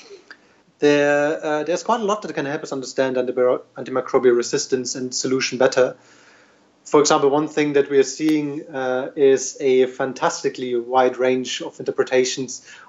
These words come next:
of the term drug resistance, which can mean obviously different things to different people, but to our respondents, it occasionally means things like medicine allergy, reluctance to take medicine, or even medicine addiction. So there's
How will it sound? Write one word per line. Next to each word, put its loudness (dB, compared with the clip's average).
of 0
the -6
term -2
drug 2
resistance, -4
which 2
can 4
mean 2
obviously 2
different -2
things 2
to -4
different -4
people, 4
but 0
to 0
our 4
respondents, -2
it -8
occasionally 0
means -2
things 0
like 0
medicine 0
allergy, 4
reluctance 0
to -10
take 2
medicine, 0
or 0
even -4
medicine -4
addiction. -4
So -2
there's -4